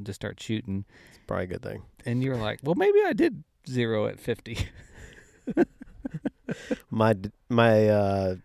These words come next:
Speaker 2: my distances are a little bit off. I'm sorry.
Speaker 1: Your distances and the size of the fish you catch and the deer that you see.
Speaker 2: Also, the way I hear, because I,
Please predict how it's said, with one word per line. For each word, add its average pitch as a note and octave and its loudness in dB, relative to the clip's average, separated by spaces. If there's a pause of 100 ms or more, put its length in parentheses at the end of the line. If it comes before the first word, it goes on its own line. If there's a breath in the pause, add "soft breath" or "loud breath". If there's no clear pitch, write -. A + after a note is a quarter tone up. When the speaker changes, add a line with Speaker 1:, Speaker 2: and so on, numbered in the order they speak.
(1300)
Speaker 2:
my G2+ 2
distances G2+ 2
are F2+ -2
a F#2+ -4
little F#2 -4
bit - -8
off. - -10
I'm - -20
sorry. - -8 (600 soft breath)
Speaker 1:
Your C#3 0
distances E3 0
and A#2+ -2 (360 soft breath)
the A#2+ -4
size D3 -2
of C#3+ -10
the A#2 -4
fish - -4
you D#3 -2
catch D3+ 0
and A#2+ 0
the G#2+ 4
deer C#3+ 2
that D3+ 0
you C#3 0
see. C#3+ -2 (220 soft breath)
Speaker 2:
Also, A2+ 4
the A#2 6
way A2+ 8
I A2+ 8
hear, G2+ 2
because G#2 0
I, G2 4